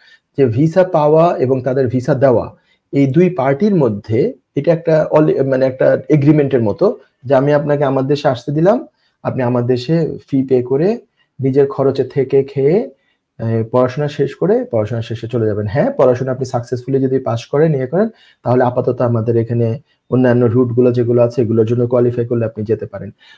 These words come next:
তো আমি বলবো যে আপনি একজন ভালো একজন লয়ারের শরণাপন্ন হয়ে বিস্তারিত অন্তত half an hour কথা বলে আপনি ইয়ে করেন। আমি বলি না যে আমার কাছে আসতে হবে, ভালো যে কারো কাছে আপনি যেতে পারেন। আপনি এই টোটাল আপনার প্রিভিয়াস কি আছে,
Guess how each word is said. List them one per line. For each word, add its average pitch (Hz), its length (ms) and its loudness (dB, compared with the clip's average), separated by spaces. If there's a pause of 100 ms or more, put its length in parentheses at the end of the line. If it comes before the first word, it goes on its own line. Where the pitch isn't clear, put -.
(100)
তো - 60 0
আমি 165 160 4
বলবো 165 440 6
যে 139 100 4
আপনি 135 220 2
একজন 131 520 -2
ভালো 123 260 2
একজন 127 260 2
লয়ারের 123 320 2
শরণাপন্ন 135 640 -4
হয়ে 156 400 0 (340)
বিস্তারিত 123 500 0
অন্তত 120 300 -2
half 113 380 -6
an 127 80 -2
hour 123 120 -2
কথা 120 280 -4
বলে 139 320 0 (400)
আপনি 107 320 -2
ইয়ে 104 220 4
করেন। 120 300 0
আমি 123 160 0
বলি 147 160 2
না 139 100 0
যে 139 100 0
আমার 120 200 0
কাছে 139 240 -4
আসতে 123 240 -4
হবে, 147 120 0
ভালো 123 280 0
যে 120 140 0
কারো 117 200 -2
কাছে 120 260 -6
আপনি 110 180 -8
যেতে 110 200 -8
পারেন। 113 280 -8 (400)
আপনি 107 420 -2
এই 104 400 -2
টোটাল 127 400 2
আপনার 120 420 0
প্রিভিয়াস 127 680 0
কি 120 160 2
আছে, 117 300 -2